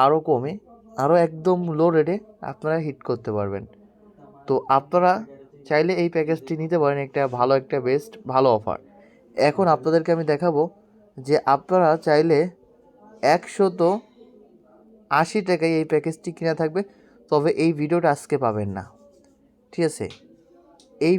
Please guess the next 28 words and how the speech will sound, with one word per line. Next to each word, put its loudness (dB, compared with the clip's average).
ভিডিওটা 2
আমি -2
হয়তো 2
কিভাবে 2
কিনতে -2
হবে, 2
কি -4
প্রসেস, -2
সম্পূর্ণ 0
প্রসেস 0
আপনাদেরকে 0
দেখাবো 0
যে 0
এই 4
অফারটা 0
একশো -2
আশি -6
টাকাতে 2
আপনারা -6
কীভাবে 2
কিনবেন। -6
পূর্বের 6
ভিডিওতে 0
আপনারা -4
এই 2
সম্পর্কে -2
ভিডিও 2
পাবেন, -4